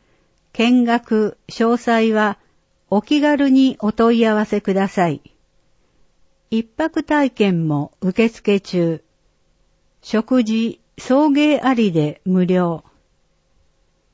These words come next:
多度町香取に同タイプのエクセレント多度もあります。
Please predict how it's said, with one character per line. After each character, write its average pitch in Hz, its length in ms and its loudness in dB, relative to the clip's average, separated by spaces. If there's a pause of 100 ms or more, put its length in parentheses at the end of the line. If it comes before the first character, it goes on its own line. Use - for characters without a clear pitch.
(320)
多 240 180 -2
度 294 160 4
町 202 280 2
香 240 200 0
取 196 260 2
に 175 360 -2 (220)
同 269 300 0
タ 294 200 0
イ 233 100 0
プ 175 160 -6
の 165 280 -4 (140)
エ 190 100 -2
ク - 80 -14
セ 247 220 2
レ 196 140 2
ン 170 80 -2
ト 170 200 -4
多 254 160 0
度 277 140 2
も 214 240 0
あ 180 80 -2
り 160 140 -4
ま 151 160 -4
す。 - 240 -20